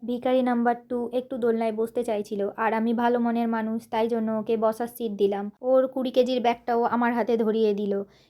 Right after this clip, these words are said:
কিন্তু এক কুইন্টাল থেকে কুড়ি কেজি কমে গেলে যে তিরিশ কেজি হয় না, সেটা ওকে বোঝাতে পারলাম না। আমি কিন্তু বডি শেমিং করছি না, আমি just হিসাব দেখাচ্ছি। কারণ ওখানে তিরিশ কেজির ওপরে ওঠা বারণ ছিল।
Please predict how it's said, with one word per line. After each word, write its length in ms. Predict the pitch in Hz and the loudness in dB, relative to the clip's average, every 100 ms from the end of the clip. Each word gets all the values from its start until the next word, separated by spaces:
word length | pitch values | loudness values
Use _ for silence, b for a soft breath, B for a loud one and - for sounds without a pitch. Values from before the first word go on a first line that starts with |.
| _ | _
কিন্তু 400 | 269 277 262 262 | -4 -2 0 0
এক 180 | 226 247 - | 0 -2 -2
কুইন্টাল 380 | 262 262 254 | -2 2 2
থেকে 240 | 254 247 240 | 2 0 0
কুড়ি 220 | 247 262 | 0 2
কেজি 240 | 254 240 | 2 2
কমে 300 | 247 240 240 | 0 -2 0
গেলে 260 | 233 226 220 | 2 2 2
যে 100 | 233 | 0
তিরিশ 320 | 240 233 240 | -2 -4 -4
কেজি 220 | 240 226 | -4 -2
হয় 200 | 226 226 | -2 0
না, 140 | 226 226 | -2 -4
সেটা 240 | 233 226 | -2 -2
ওকে 140 | 226 226 | 0 2
বোঝাতে 340 | 202 202 202 | 2 2 0
পারলাম 300 | 202 185 190 | -2 -4 -6
না। 260 | 180 - - b b - | -8 -12 -16 b b -4
আমি 200 | 233 269 | -2 2
কিন্তু 240 | 277 262 | 2 4
বডি 260 | 233 226 233 | 4 4 2
শেমিং 300 | 233 233 226 | 0 0 0
করছি 360 | 226 220 247 | -2 -4 -4
না, 140 | 233 233 | -2 0
আমি 360 | 214 226 262 | 0 -2 0
just 380 | 240 226 226 226 | 2 2 2 -4
হিসাব 320 | 208 208 220 | -6 0 0
দেখাচ্ছি। 560 | 196 180 190 196 _ - | 0 -4 -4 -10 _ -8
কারণ 120 | 233 | -4
ওখানে 280 | 233 226 247 | -2 -2 -2
তিরিশ 320 | 254 247 240 | -2 -4 -2
কেজির 260 | 247 240 233 | -2 0 0
ওপরে 280 | 220 226 | 0 0
ওঠা 180 | 226 254 | 0 0
বারণ 380 | 233 214 214 220 | 0 0 0 -2
ছিল। 380 | 220 214 190 | -4 -6 -6